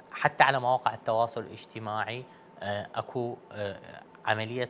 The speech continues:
عرض العديد من المنتجات. ممكن إنه تختار أنت السلعة اللي أنت تريدها، ال-، اللي تريد تشتريها، ومن ثم تتواصل مع، آه،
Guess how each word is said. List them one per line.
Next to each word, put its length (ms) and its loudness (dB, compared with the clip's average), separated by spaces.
عرض 280 2
العديد 480 -6
من 120 -8
المنتجات. 680 -8
ممكن 300 -8
إنه 240 -8
تختار 480 0
أنت 200 -8
السلعة 680 2
اللي 420 -10
أنت 160 -6
تريدها، 540 -4
ال-، 240 -8
اللي 280 -8
تريد 340 -10
تشتريها، 680 -4
ومن 440 0
ثم 340 -6
تتواصل 680 0
مع، 360 0
آه، 600 -8